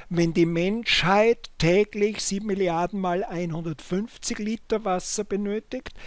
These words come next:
dann benötigt sie in einem Jahr dreihundertfünfundsechzig mal so viel und in fünfzig Jahren nochmals fünfzig mal so viel.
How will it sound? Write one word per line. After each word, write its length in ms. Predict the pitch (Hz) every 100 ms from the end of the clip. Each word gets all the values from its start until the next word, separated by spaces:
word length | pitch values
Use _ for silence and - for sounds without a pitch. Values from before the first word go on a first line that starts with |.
| - -
dann 160 | 165
benötigt 580 | 139 151 156 156 170 -
sie 100 | 160
in 100 | 175
einem 400 | 226 170 175 180
Jahr 320 | 180 175 185
dreihundertfünfundsechzig 1800 | 196 - 147 151 147 165 165 - 175 170 175 160 - 170 - - 185 -
mal 440 | 190 196 202 220
so 220 | 214 151 139
viel 500 | - 214 202 254 320 - - -
und 340 | 185 190 - - -
in 180 | 180 170
fünfzig 760 | - 190 220 247 - - 214 208
Jahren 440 | 190 190 208 196
nochmals 960 | 208 214 - - 214 185 180 175 - -
fünfzig 880 | - 180 175 - - - 175 - - 147
mal 420 | 135 120 120 127
so 200 | - 135
viel. 500 | - 202 233 247